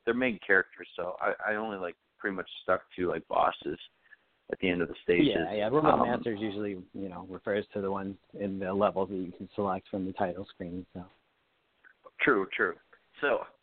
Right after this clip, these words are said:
Speaker 1: here's my one caveat to that, and I did actually put a Robot Master
Speaker 2: <laughs>
Speaker 1: here as well, but for my number ten favorite, I put Quint on there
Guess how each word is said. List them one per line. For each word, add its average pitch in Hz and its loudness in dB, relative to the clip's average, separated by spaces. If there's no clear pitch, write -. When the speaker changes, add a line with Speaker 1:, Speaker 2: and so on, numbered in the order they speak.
Speaker 1:
here's 156 2
my 151 -4
one 123 -6
caveat 87 -10
to 87 -10
that, 82 -6
and 117 0
I 135 2
did 139 -2
actually 110 0
put 98 2
a 87 -2
Robot 87 0
Master 85 2
Speaker 2:
<laughs> - -8
Speaker 1:
here 85 0
as 82 -6
well, 85 2
but - 0
for 117 0
my 120 6
number 147 2
ten 117 0
favorite, 110 4
I 107 -4
put - 0
Quint 113 -2
on 131 -2
there 135 -6